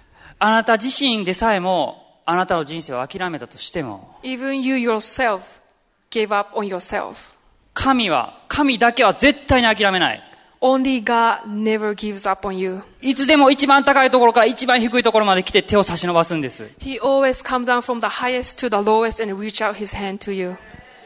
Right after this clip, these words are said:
Speaker 1: 神はあなたの人生を諦めない。
Speaker 2: He never gives up on your life.
Speaker 1: あなたを孤児になんかしない。
Speaker 2: He never leave you as an orphan.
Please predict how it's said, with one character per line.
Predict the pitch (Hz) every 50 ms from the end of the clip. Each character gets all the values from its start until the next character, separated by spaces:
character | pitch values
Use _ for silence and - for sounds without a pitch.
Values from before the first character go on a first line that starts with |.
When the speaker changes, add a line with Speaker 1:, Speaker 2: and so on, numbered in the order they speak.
| - - - - - - -
Speaker 1:
神 | - - 233 226 226
は | 202 190
あ |
な | 208 202
た | 196 208
の | 196 180
人 | 185 185
生 | - 175
を | 165 165
諦 | 160 170 160
め | 165
な | 165 160 151 123 110
い。 | 117 - - - - - - - -
Speaker 2:
He | - 277 262
never | 254 262 269 254 254
gives | 233 208 233 233 214 220 247
up | 233 220 -
on | - 226 220
your | 220 208 196 190
life. | 185 185 170 170 190
Speaker 1:
あ | 196 220
な | 226 226
た | 226 226
を | 202
孤 | 214 - 208
児 | 196 202
に | 208 190
な | 175 165
ん | 156
か | 151 147
し | - 165
な | 156 143 120 107
い。 | 107 - - - -
Speaker 2:
He | - 269 277 262
never | 262 269 269 277 262 240
leave | 240 254 254 240
you | 247 240 -
as | 233 220 214 214
an | 196
orphan. | - 196 220 220 220 - 208 - 170